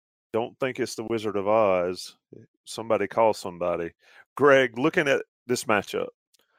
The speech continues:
the key is gonna be in the trenches like it always is in a football game. But I think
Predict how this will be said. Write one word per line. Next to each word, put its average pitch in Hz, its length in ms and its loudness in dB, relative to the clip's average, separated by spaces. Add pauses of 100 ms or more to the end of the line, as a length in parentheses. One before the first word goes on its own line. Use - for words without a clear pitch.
(280)
the 110 80 -2
key 143 240 2
is 139 160 0
gonna 127 160 0
be 131 140 2
in 127 80 0
the 123 40 -2
trenches 113 540 -2
like 107 260 4
it 104 180 2
always 110 440 6
is 104 220 -2
in 101 80 -12
a - 20 -14
football 101 460 -2
game. 95 280 -4
But 95 140 2
I 123 80 8
think 139 300 -2